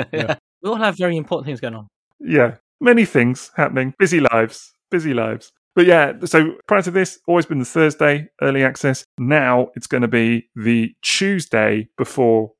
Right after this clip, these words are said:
Speaker 3: the Tuesday. So we go <laughs> live. It's confusing, isn't it? We go live on a Tuesday, but for Patreons, they're gonna get it a full week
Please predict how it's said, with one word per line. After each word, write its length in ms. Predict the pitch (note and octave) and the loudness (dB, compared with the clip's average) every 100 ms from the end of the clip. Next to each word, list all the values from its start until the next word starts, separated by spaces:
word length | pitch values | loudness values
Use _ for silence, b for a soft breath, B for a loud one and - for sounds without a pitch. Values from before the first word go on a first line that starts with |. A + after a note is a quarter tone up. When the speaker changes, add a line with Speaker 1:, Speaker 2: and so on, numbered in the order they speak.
| _ | _
Speaker 3:
the 80 | - | -10
Tuesday. 420 | - G#2 - - _ _ | -8 -8 -10 -16 _ _
So 100 | C3 | 0
we 120 | A#2+ | 2
go 220 | D3 E3 E3+ - | 4 2 0 -8
<laughs> 80 | |
live. 360 | - C#3+ D#3 - A#3+ - B | -2 2 4 2 -2 -6 B
It's 100 | - | 0
confusing, 560 | D4 G#3 D#3 C3 C#3 | 0 2 0 2 2
isn't 100 | C#3+ | 4
it? 120 | C3+ - B | 2 0 B
We 160 | - G#3+ | -4 2
go 140 | A#3 | 6
live 260 | A#3 A3+ G#3+ | 6 4 2
on 80 | G#3 | 0
a 40 | |
Tuesday, 640 | G3+ A#3 G#3+ - G#3+ G#3 G3 b b - | -2 -2 -2 0 2 2 0 b b -6
but 140 | D3 | -4
for 120 | - | -2
Patreons, 720 | C#3 F3 E3+ F3 E3 D#3+ - | -2 -2 -2 -2 0 -2 -4
they're 140 | C3+ C3 | 2 2
gonna 180 | C3 B2+ | 4 0
get 180 | C3+ B2+ | 2 2
it 180 | B2 - | 2 0
a 60 | B2 | -6
full 600 | - - D#3 D3+ D3+ D3 _ - | -6 0 4 4 2 -2 _ -8
week 400 | A#2+ C3 C3 | 0 0 0